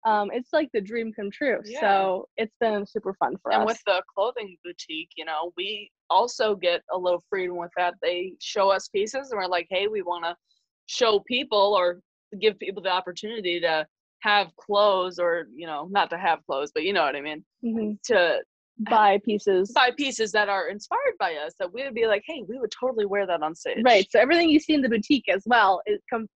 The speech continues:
Speaker 1: comes from us under the
Speaker 2: Yeah.
Speaker 1: Jensen Sister
Speaker 2: Oh, yeah.
Speaker 1: line. And so we are just so thankful that we get to, um, express ourselves through
Speaker 2: Mm-hmm.
Speaker 1: more ways than just our music.
Speaker 2: Yeah.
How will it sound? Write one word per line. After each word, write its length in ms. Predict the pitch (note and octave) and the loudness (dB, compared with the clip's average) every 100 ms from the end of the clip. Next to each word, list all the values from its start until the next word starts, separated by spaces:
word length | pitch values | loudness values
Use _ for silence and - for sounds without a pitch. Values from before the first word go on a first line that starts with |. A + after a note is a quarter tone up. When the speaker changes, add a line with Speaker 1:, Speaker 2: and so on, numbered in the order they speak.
| - | -4
Speaker 1:
comes 300 | - D#4 C#4+ | 2 2 0
from 180 | - A#3+ | -4 0
us 240 | A3 G3 - | 0 0 -4
under 200 | A3 G3+ | -10 -8
the 60 | G#3 | -4
Speaker 2:
Yeah. 120 | G#3 | -2
Speaker 1:
Jensen 300 | G#3+ G#3+ G#3+ | -2 -2 -6
Sister 340 | G#3 G3+ - G3+ | -10 -10 -4 0
Speaker 2:
Oh, 40 | |
yeah. 40 | |
Speaker 1:
line. 360 | G3+ G#3+ G3 F#3+ | 4 4 2 -2
And 180 | F#3+ G3+ | -6 -6
so 220 | - A3+ | 2 2
we 180 | G#3+ C4+ | 2 0
are 80 | C#4+ | -2
just 420 | A#3 - - - | -4 -14 -20 -2
so 460 | A3+ A#3 A#3 G3 F#3+ _ | 4 6 6 4 0 _
thankful 560 | A3 G#3+ - G#3+ G3+ G3 _ _ _ - | -4 -4 -6 -2 -2 -2 _ _ _ -4
that 160 | A3 | -2
we 160 | G#3+ G#3+ | -2 -2
get 260 | A3 G#3+ - | -2 -4 -6
to, 360 | A#3 G#3+ G#3 D#3+ | -4 0 0 0
um, 320 | E3+ E3+ D#3+ - | -2 -6 -10 -6
express 420 | G#3+ - A3+ G#3+ | -6 0 0 0
ourselves 460 | G#3 G3+ G3 G3 G3 | -4 2 2 2 -4
through 160 | F3 | -12
Speaker 2:
Mm-hmm. 180 | F3+ A#3 | 0 2
Speaker 1:
more 180 | A3 A3 | 4 4
ways 280 | G#3 G3+ G3 | 4 2 0
than 120 | G3 | -6
just 280 | F3+ F#3+ - | -6 -8 -8
our 100 | E3+ | -8
music. 340 | A2 - - | -8 -8 -10
Speaker 2:
Yeah. 80 | - | -10